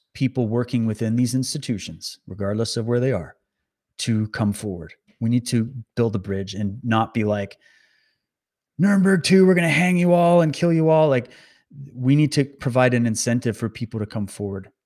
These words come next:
'cause there's a lot of good people in these areas that, um, a lot of them knew from the beginning or intuitively knew. I think an intuition went amongst the entire human population, and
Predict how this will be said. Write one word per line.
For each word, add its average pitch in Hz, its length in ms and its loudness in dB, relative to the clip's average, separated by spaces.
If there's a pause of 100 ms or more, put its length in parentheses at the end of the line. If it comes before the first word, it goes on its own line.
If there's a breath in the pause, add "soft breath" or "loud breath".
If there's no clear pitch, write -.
'cause 120 160 -2
there's 117 160 0
a 117 80 0
lot 110 360 0
of 104 200 -6
good 110 240 -6
people 104 560 -10
in 110 160 -4
these 107 240 -4
areas 107 560 -6
that, 107 260 -2 (440 soft breath)
um, 98 420 -6 (300)
a 120 60 2
lot 110 240 6
of 117 80 4
them 113 180 4
knew 120 160 4
from 117 180 -2
the 110 80 -2
beginning 147 500 2
or 107 260 -2
intuitively 151 640 2
knew. 135 400 2 (500 soft breath)
I 123 80 -4
think 202 200 -2
an 202 80 2
intuition 139 720 0
went 123 320 -2
amongst 113 420 -2
the 113 100 -4
entire 104 480 -4
human 104 300 -6
population, 107 800 -6
and 104 260 -4